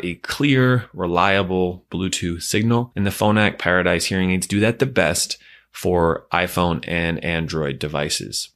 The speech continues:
The great thing about the Paradise are that you can connect them up to eight devices through the Bluetooth feature, and you can stream two devices at the same time. If you would like to learn more about the Phonak Paradise hearing aids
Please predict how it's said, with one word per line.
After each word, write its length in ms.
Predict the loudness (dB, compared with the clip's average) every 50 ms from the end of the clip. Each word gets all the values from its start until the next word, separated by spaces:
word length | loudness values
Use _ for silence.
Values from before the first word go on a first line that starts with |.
| _
The 300 | -2 0 0 0 -2 -2
great 260 | 0 0 0 2 2
thing 220 | 2 2 2 2 0
about 480 | 0 0 2 4 4 4 4 2 0
the 60 | -2 -2
Paradise 520 | 0 2 4 4 4 4 2 2 0 -4
are 200 | -4 -4 -4 -2
that 280 | 0 0 -2 -2 -4 -8 -16 -20 -20 _ _ -6
you 180 | -2 -2 0 0
can 160 | 0 0 0
connect 320 | 2 2 0 0 0 0
them 160 | -2 -2 -2 0
up 220 | 0 0 0 0 -2
to 180 | -2 0 2
eight 200 | 2 2 2 0
devices 640 | -2 0 2 2 2 2 2 2 0 0 0 0 -2
through 380 | -6 -6 -4 -2 0 0 0 -2
the 120 | -4 -6
Bluetooth 640 | -8 -6 -6 -4 -4 -4 -2 -2 -2 -2 -2 -4
feature, 520 | -6 -6 -6 -4 -2 0 2 2 2 0 0 0
and 240 | 2 2 4 2 2
you 160 | 2 2 2
can 160 | 2 0 0
stream 380 | 0 0 0 2 2 2 2 0
two 220 | 0 0 0 0
devices 680 | 0 0 0 2 2 2 0 0 -2 -2 -2 -4 -4 -6
at 300 | -6 -6 -6 -6 -8 -8
the 80 | -8
same 340 | -6 -6 -4 -4 -4 -6 -8
time. 460 | -6 -4 -2 -2 0 -2 -2 -6 -10 _ _
If 240 | -6 -6 -6 -4 -2
you 300 | 2 2 4 4 4 2
would 220 | 2 2 0 2 2
like 280 | 2 2 2 0 -2 -4
to 360 | -2 -2 0 0 0 0 0
learn 240 | 0 0 2 2 2
more 280 | 4 4 4 4 4
about 300 | 4 2 2 0 0 0
the 80 | -2 -4
Phonak 460 | -4 -2 -2 0 0 0 -2 -4 -4
Paradise 440 | -2 -2 0 0 -2 -4 -4 -4 -4
hearing 280 | -2 0 0 0 2
aids 340 | 2 2 0 0 -2 -6 -10